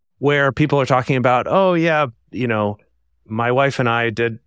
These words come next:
such and such," the other person being like, "Oh, yeah, gosh, yeah, married life, whatever, something about my kids." And the other person says, "Oh, yeah, I'm hoping, thinking about proposing to my girlfriend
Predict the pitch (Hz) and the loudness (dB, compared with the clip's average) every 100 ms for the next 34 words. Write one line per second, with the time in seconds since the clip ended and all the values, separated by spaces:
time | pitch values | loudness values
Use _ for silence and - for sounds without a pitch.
0 | - - 131 123 104 107 104 107 107 107 | -6 -4 -2 -4 -2 -2 -2 -4 -4 -4
1 | 110 - 104 107 104 143 151 151 135 156 | -6 -4 -2 -2 -2 -2 0 0 -2 0
2 | 143 123 143 127 - 139 131 139 135 127 | 0 0 0 0 -2 -2 -2 -2 -2 0
3 | 123 113 120 127 139 127 117 113 120 117 | 0 -2 -2 0 0 0 0 -2 -4 -2
4 | 123 120 120 123 - 139 120 117 104 107 | 0 0 0 -2 0 2 2 0 -2 -2
5 | 117 120 120 113 117 110 - 113 107 104 | 0 -2 -2 -6 -6 -8 -4 -2 -2 -2
6 | 123 156 151 139 151 147 - _ _ _ | -2 0 0 0 0 0 -4 _ _ _
7 | 101 110 135 127 110 127 131 131 135 131 | -6 -4 -4 -6 -6 -4 -2 0 0 0
8 | - _ _ _ - 131 160 160 139 139 | -4 _ _ _ -8 -2 2 2 2 0
9 | 139 139 - 131 139 139 - 175 151 147 | 0 -2 0 0 0 -2 0 0 2 0
10 | 135 127 120 | 0 0 -4